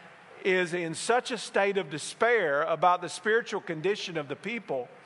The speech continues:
that he doesn't even know what to ask for.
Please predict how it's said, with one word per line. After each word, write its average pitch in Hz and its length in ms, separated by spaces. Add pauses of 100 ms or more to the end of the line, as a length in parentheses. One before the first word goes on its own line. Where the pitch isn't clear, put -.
(340)
that 185 120
he 214 120
doesn't 233 480
even 202 340
know 180 680 (460)
what 196 460
to - 240
ask 214 440
for. 120 440